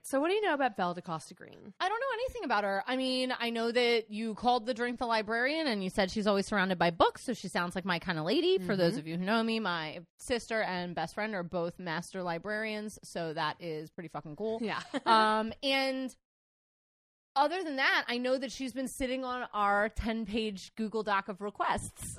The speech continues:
Speaker 2: So
Speaker 1: Yes.
Speaker 2: thank God we got to her
Speaker 1: I
Speaker 2: because
Speaker 1: know.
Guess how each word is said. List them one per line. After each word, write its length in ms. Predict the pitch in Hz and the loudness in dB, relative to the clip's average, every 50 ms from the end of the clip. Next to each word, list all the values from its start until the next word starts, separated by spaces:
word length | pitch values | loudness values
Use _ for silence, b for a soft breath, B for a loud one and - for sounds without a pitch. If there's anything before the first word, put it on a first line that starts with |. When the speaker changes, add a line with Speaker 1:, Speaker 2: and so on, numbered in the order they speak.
| 339 - - | -10 -8 0
Speaker 2:
So 80 | - 311 | 6 8
Speaker 1:
Yes. 520 | 269 269 269 - - - 285 285 277 - - | 8 10 10 10 10 10 10 8 6 6 6
Speaker 2:
thank 420 | 285 302 349 359 277 226 190 165 | 8 8 8 8 6 2 -4 4
God 420 | - 285 311 330 320 294 247 240 233 | 8 12 12 12 12 12 12 12 10
we 180 | 233 240 247 | 6 0 6
got 300 | 233 262 269 311 320 - | 10 10 10 10 10 6
to 80 | 311 339 233 | 2 0 2
her 120 | 202 190 196 | 2 0 0
Speaker 1:
I 60 | 185 | -2
Speaker 2:
because 360 | 180 - 185 247 226 214 185 | -2 0 2 4 4 4 4
Speaker 1:
know. 640 | 185 196 208 220 226 220 214 196 180 165 165 170 190 | 4 4 4 4 4 4 4 4 2 2 0 -4 -6